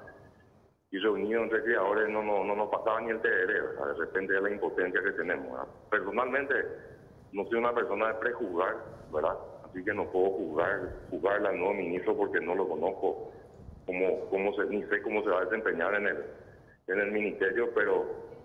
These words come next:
pero sí tengo una impotencia porque no era lo que nosotros necesitábamos en este momento, ¿verdad?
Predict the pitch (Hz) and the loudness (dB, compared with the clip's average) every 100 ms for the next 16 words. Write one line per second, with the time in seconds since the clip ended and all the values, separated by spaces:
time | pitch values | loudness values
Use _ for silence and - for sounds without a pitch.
0 | - 92 90 - 110 123 113 117 120 113 | -2 2 2 2 0 0 0 0 2 2
1 | 117 117 110 98 107 113 120 123 117 120 | 2 2 2 2 2 2 0 0 2 2
2 | 98 - - - - - - 104 120 131 | 0 -4 -14 -18 -20 -18 -2 2 4 4
3 | 139 135 117 120 127 127 127 131 107 113 | 4 4 4 4 4 2 2 2 2 2
4 | 120 117 110 104 117 110 107 98 - 62 | 2 2 2 2 2 2 2 0 -4 -6
5 | 62 | -8